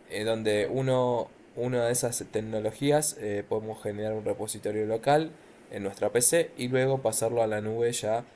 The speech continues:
compartiendo enlaces del repositorio y desde la parte visual. Bien, más o menos como para que tengas una idea.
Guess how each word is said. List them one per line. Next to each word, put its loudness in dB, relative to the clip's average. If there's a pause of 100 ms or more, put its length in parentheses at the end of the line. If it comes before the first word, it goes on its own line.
(160)
compartiendo 0
enlaces 0
del -2
repositorio 0
y -6
desde -2
la -2
parte -2
visual. -8 (600)
Bien, -4
más -2
o 0
menos -4
como -8
para -6
que -8
tengas -8
una -8
idea. -6